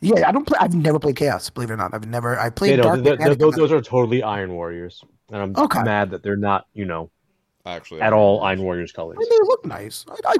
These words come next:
Speaker 2: I
Speaker 1: bet.
Speaker 2: might have to paint some orange Iron Warriors just
Speaker 1: Just
Speaker 2: to
Speaker 1: to match it. Of
Speaker 2: find the
Speaker 1: course.
Speaker 2: games, just to find the Games Workshop and meme on it.
Speaker 1: Of course, I, I don't see a problem with this at all. <laughs> I don't see a problem with this at all.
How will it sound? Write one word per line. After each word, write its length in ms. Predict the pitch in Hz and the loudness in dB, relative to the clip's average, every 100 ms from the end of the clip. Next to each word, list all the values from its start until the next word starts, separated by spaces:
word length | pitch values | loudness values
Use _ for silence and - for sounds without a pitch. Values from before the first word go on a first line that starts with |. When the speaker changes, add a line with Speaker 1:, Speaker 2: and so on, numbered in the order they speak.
| 123 135 | 4 4
Speaker 2:
I 40 | 147 | 4
Speaker 1:
bet. 40 | |
Speaker 2:
might 460 | 131 131 131 151 120 | 4 4 4 2 0
have 240 | 135 127 | 0 0
to 100 | 139 | -2
paint 320 | - 123 127 | -2 -4 -4
some 120 | 113 117 | -6 -4
orange 340 | 104 104 104 | -2 -2 -4
Iron 320 | 98 95 98 101 | -8 -8 -8 -6
Warriors 640 | 104 110 117 127 135 - _ _ _ _ _ _ _ - | -6 -4 -4 -6 -8 -18 _ _ _ _ _ _ _ -18
just 280 | 95 104 117 | -4 2 2
Speaker 1:
Just 120 | 165 | 2
Speaker 2:
to 60 | 127 | 0
Speaker 1:
to 60 | 127 | 0
match 240 | 131 127 | -2 -2
it. 0 | |
Of 20 | - | 2
Speaker 2:
find 320 | 107 110 117 | 2 4 2
the 60 | |
Speaker 1:
course. 100 | 117 | 0
Speaker 2:
games, 300 | 98 104 95 - - _ | 0 -2 -2 -10 -20 _
just 140 | - - | -4 0
to 80 | 233 | 0
find 400 | - 147 156 156 | 2 4 4 4
the 60 | |
Games 320 | 139 151 123 | 4 4 2
Workshop 340 | 110 117 139 120 | 0 0 0 -2
and 160 | 95 | -4
meme 220 | 90 90 76 | -6 -8 -10
on 180 | 73 | -14
it. 140 | 80 - _ _ _ _ _ _ _ - | -18 -20 _ _ _ _ _ _ _ -10
Speaker 1:
Of 80 | |
course, 260 | 196 147 - _ _ _ - | -6 -6 -8 _ _ _ -8
I, 140 | 135 | -6
I 140 | 131 | -4
don't 100 | 139 | -6
see 120 | 135 143 | -6 -8
a 40 | |
problem 220 | 127 131 | -6 -8
with 80 | 143 | -8
this 120 | 120 123 | -14 -12
at 60 | |
all. 180 | 139 - _ - | -14 -16 _ -20
<laughs> 1600 | - - - _ _ _ _ _ _ _ _ _ _ _ _ 147 | -18 -18 -20 _ _ _ _ _ _ _ _ _ _ _ _ -10
I 60 | |
don't 120 | 151 | -8
see 120 | 143 143 | -8 -10
a 40 | |
problem 320 | - 160 135 | -10 -10 -8
with 100 | 135 | -10
this 120 | 139 - | -14 -12
at 160 | 120 110 | -10 -8
all. 340 | 62 64 - | -10 -14 -18